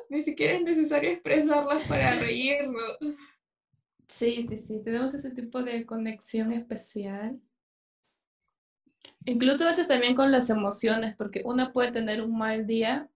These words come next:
Speaker 2: y la otra ya siente que la otra tiene un mal día y le escribe, "Oye, ¿estás bien?". "No,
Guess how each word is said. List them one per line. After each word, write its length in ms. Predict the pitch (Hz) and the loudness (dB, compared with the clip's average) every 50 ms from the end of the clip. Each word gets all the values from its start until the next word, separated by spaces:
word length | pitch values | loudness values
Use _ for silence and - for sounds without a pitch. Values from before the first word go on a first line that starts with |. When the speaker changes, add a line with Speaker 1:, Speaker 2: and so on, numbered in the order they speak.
| _ _ _ | _ _ _
Speaker 2:
y 120 | - 247 247 | -2 0 4
la 180 | 226 208 214 | 4 4 4
otra 220 | 214 214 226 233 240 | 4 2 2 4 4
ya 180 | 233 220 233 | 4 4 2
siente 380 | 233 - 233 233 233 233 240 233 | 2 2 2 2 2 0 -2 -2
que 100 | 226 208 | -2 -2
la 160 | 196 202 208 | 2 2 2
otra 220 | 220 226 240 240 240 | 2 2 0 0 2
tiene 340 | 254 240 220 247 247 254 247 | 2 2 2 2 0 0 0
un 180 | 247 240 240 233 | -2 -2 -2 0
mal 240 | 233 233 233 233 233 | 2 2 2 2 2
día 220 | 247 247 247 247 | 2 0 2 2
y 80 | 247 226 | 2 0
le 80 | 226 226 | 0 -2
escribe, 400 | - - 233 233 226 233 233 - | -4 -4 -4 -2 -2 -2 -4 -2
"Oye, 400 | - 233 233 233 233 240 233 - _ _ _ _ _ _ _ _ _ _ | -2 -2 0 0 0 -2 -4 -8 _ _ _ _ _ _ _ _ _ _
¿estás 280 | _ - 254 285 285 254 | _ -2 -2 -2 0 0
bien?". 420 | 247 226 233 240 240 - - - - _ _ _ _ _ _ _ _ _ _ _ _ _ _ _ | 2 2 4 2 2 0 -2 -8 -16 _ _ _ _ _ _ _ _ _ _ _ _ _ _ _
"No, 160 | - 302 392 | 0 2 4